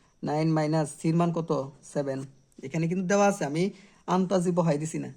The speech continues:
এখানে দেখো, আহ, নাইন মাইনাস এর মান হচ্ছে পাঁচ, বির মান ছয়, সির মান হচ্ছে সাত। তো লক্ষ্য করো এখানে আমরা, আহ, নয় থেকে যদি পাঁচ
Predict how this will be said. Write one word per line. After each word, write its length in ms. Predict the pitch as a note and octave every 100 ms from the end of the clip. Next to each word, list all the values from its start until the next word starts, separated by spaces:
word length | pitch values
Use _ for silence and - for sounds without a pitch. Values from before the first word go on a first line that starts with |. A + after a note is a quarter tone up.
| _ _ _ _
এখানে 320 | C#3+ C3+ F3+ F#3
দেখো, 320 | G3 G3 D3
আহ, 760 | D#3+ - _ - C#3 C#3+ D3 D3+
নাইন 240 | D3+ D#3 D#3+
মাইনাস 240 | E3+ E3+
এর 140 | F3+ F3+
মান 180 | F#3
হচ্ছে 260 | F3 E3 E3
পাঁচ, 280 | E3 D#3+ D#3
বির 180 | D3 D#3+
মান 200 | E3 D#3
ছয়, 560 | D#3 - D3+ D3 D3 D#3+
সির 340 | - - D#3+ D3+
মান 140 | D#3+
হচ্ছে 300 | D3 - A#3+ - -
সাত। 360 | - E3+ - - _ _ _ _ -
তো 80 |
লক্ষ্য 280 | D#3+ D#3 F3+
করো 200 | F#3+ F#3
এখানে 500 | F3+ E3 E3+ E3+ E3+ - - - _
আমরা, 360 | D3 D3 D#3 D#3
আহ, 920 | D#3+ - _ _ - D3 C#3+ C#3 C#3
নয় 200 | D3 E3
থেকে 240 | E3 E3 D#3
যদি 160 | D#3
পাঁচ 240 | E3 F3